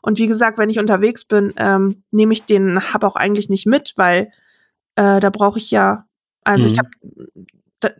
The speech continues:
Speaker 1: da brauch ich ja nix. Äh, ich brauch da keinen U-S-B, äh, Anschluss, ich brauch kein, kein, äh, keine Monitore zum Anschließen und so. Insofern, ähm,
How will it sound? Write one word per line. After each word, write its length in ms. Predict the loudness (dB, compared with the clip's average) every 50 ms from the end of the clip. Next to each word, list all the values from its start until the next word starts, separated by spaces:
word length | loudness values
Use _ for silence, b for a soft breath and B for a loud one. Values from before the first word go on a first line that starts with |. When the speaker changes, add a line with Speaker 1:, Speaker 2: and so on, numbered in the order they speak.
| -20 _ _ -6
Speaker 1:
da 80 | -6
brauch 240 | -2 0 0 0 0
ich 100 | -2 -2
ja 80 | 0 0
nix. 380 | 0 0 -2 -4 -8 -8 -10 b b b b b b b b b b b -2
Äh, 240 | 0 2 2 2 0
ich 200 | -2 -6 -8 -18 _ _ _ -10
brauch 200 | -4 -2 -2 0
da 140 | 0 -2 -2
keinen 200 | 0 0 0 2
U-S-B, 640 | 2 0 0 0 -2 0 0 2 2 2 0 -2 -2 -4
äh, 60 | -2
Anschluss, 720 | 0 2 2 2 2 0 -2 -4 -4 -4 -4 -2 -2 -2 -2
ich 140 | -4 -10 -6
brauch 280 | -2 0 0 0 -2 -4
kein, 540 | -4 0 2 2 2 2 2 0 -2 -4 B B B B B B B B B B _ _ _ -6
kein, 380 | -2 0 0 0 0 -2 -4 -6
äh, 600 | -8 -8 -6 -4 -4 -4 -4 -6 -8 -10 -16 -18 _ -12
keine 200 | -6 -2 0 2
Monitore 720 | 2 2 2 2 2 0 2 2 4 4 4 4 2 0
zum 160 | 0 -2 0 0
Anschließen 640 | 0 0 0 -2 -2 -2 0 -2 -2 -2 -2 -2 -2
und 160 | 0 -2 0
so. 180 | 0 2 2 4
Insofern, 760 | 4 2 2 2 0 0 0 0 2 2 2 0 -2 -6 -10 _ -12
ähm, 400 | -8 -6 -4 -4 -4 -6 -8